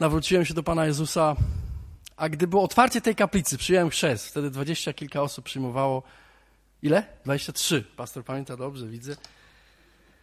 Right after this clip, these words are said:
Także, y, jestem związany z tym miejscem <clears throat> bardzo, myślę, bo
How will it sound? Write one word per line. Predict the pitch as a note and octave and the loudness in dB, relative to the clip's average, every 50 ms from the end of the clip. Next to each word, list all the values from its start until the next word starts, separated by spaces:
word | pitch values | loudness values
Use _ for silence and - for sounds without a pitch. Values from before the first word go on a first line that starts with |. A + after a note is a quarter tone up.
| _ _ _ _ _ _ _ _ _ _ _ _ _ | _ _ _ _ _ _ _ _ _ _ _ _ _
Także, | - C3 B2+ B2+ B2+ C#3 D3+ D3+ D3+ C#3 - - - - - - - | -8 -8 -6 -4 -2 0 2 2 2 0 -4 -8 -12 -14 -14 -8 -6
y, | D3 D3 D3 D3 C#3+ D3 | -4 -2 -2 -2 -2 -2
jestem | C#3+ - - F#3 E3+ E3+ E3 E3 | -4 -2 -2 -2 0 0 0 -2
związany | D#3 C#3+ D3 F3+ F#3+ F3+ F3+ A3+ A#3 A3 F3+ | -4 -2 0 0 2 6 6 6 6 6 4
z | - | 2
tym | - F#3+ F#3 | 2 2 4
miejscem | F#3+ G#3 A3+ G3 - - G3 G3 G3+ - - - - B3+ C#4 | 4 4 4 2 2 0 0 0 -2 -2 -2 -2 4 4 4
<clears throat> | B3+ G3 D3+ B2 A#2+ C3 C#3 E3+ | 4 4 2 -4 0 6 8 8
bardzo, | F#3+ F#3+ E3+ G3+ G3 | 8 8 8 4 4
myślę, | G3 G3 F#3 - - F#3+ F#3 F3 | 4 2 0 0 2 2 2 2
bo | E3+ F3 E3+ E3 | 0 -2 -2 -2